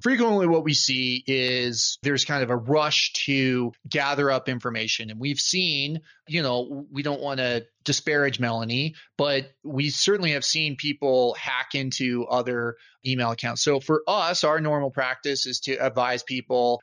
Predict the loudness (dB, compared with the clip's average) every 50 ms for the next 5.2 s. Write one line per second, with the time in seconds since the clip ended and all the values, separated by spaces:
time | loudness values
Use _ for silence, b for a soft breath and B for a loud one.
0 | _ -4 -2 -2 -2 -2 -2 -2 0 0 0 -2 -2 -2 -2 -2 -4 -2 -2 -2
1 | -2 -2 -4 -4 -2 -4 -4 -4 -4 -4 -4 -6 -6 -8 -8 -10 -10 _ -4 -2
2 | -2 0 0 -2 -2 -4 -4 -2 -2 -2 0 0 -2 -2 0 0 -2 -2 -2 -2
3 | -2 -2 0 0 0 0 -2 0 0 0 0 0 -2 -4 -6 -6 -6 -6 -6 -6
4 | -6 -8 -10 -12 -12 -10 -10 -8 -6 -6 -6 -6 -6 -6 -4 -2 -2 -2 -2 -2
5 | -2 -2 -4 -4